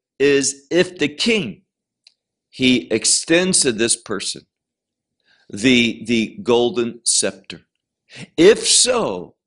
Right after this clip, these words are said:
this person lives. But she says something.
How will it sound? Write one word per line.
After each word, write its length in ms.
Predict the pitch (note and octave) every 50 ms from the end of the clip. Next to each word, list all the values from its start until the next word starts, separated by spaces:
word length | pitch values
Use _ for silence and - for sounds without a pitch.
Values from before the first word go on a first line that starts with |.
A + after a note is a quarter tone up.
| _ _ _
this 380 | F2 F2 A#2 D3 C#3+ C#3 -
person 640 | - - - A2+ A2+ - - - F2+ F2 F2 - _ _ _ _ _ _
lives. 720 | F#2 G2 F#2+ F2 D#2+ - - - - - - - - _ _ _ _ _ _ _ _ _ _ _
But 140 | A#2+ A#2 -
she 160 | - A#2+ A2+
says 360 | - - - F#2+ G2+ G2 -
something. 440 | - D#2+ D2+ - _ - D2 C#2+